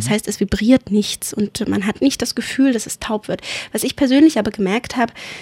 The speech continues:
je öfter ich ihn benutze, und man kann echt süchtig davon werden, ähm, desto höhere Stufen brauchst du. Ich hab irgendwie das Gefühl, dass man doch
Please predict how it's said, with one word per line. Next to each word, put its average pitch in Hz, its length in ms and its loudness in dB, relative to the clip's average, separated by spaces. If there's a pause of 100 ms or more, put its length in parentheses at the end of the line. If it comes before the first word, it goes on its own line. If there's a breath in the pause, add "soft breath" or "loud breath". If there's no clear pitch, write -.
(140)
je - 240 0
öfter - 340 2
ich - 160 -2
ihn 220 120 0
benutze, 254 580 0 (180)
und - 140 -4
man 202 160 -4
kann - 220 -2
echt - 260 -4
süchtig - 320 -2
davon 208 380 0
werden, 202 340 2 (480 loud breath)
ähm, 214 480 0
desto 240 360 0
höhere 269 360 2
Stufen - 640 -2 (200)
brauchst - 440 -10
du. 226 160 -8 (280)
Ich - 140 -6
hab 254 80 -2 (180)
irgendwie 302 380 6
das 247 160 0
Gefühl, 320 580 6
dass - 240 -2
man 240 220 2
doch - 400 2